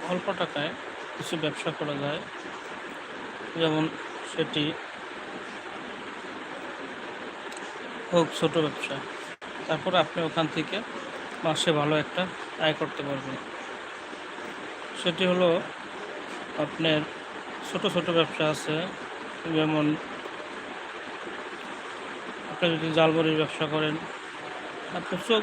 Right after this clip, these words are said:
বুজে মাসে পনেরো বিশ হাজার টাকা ইনকাম করতে পারবেন।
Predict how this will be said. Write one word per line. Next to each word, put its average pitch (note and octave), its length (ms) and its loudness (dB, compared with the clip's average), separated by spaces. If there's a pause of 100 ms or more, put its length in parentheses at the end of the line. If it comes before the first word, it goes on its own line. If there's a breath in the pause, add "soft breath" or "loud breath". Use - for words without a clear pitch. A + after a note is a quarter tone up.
(120)
বুজে F#3+ 320 6 (320)
মাসে E3+ 400 6 (1800)
পনেরো F#3 220 10
বিশ E3+ 160 4
হাজার D#3+ 240 6
টাকা D#3 160 2
ইনকাম D3 300 2
করতে C#3+ 240 -4
পারবেন। C#3 260 -2